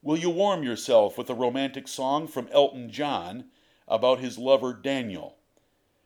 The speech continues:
Or do you prefer Michael Jackson promising to be there for you? Should we seek among Rome's pantheon of gods for a story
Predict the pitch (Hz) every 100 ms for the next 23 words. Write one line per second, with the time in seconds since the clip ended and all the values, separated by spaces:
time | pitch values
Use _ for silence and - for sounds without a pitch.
0 | _ - 135 123 156 196 143 143 147 143
1 | 139 143 135 120 101 127 120 - 95 101
2 | 110 _ _ - 143 143 139 135 135 123
3 | 147 139 104 92 - 123 101 92 78 -
4 | _ _ _ _ _ _ _ _ _ _
5 | _ _ _ - 139 160 214 - - -
6 | 139 135 127 120 131 156 156 - 135 139
7 | 139 131 135 120 95 113 113 127 147 -
8 | 127 107 - 139 131 139 160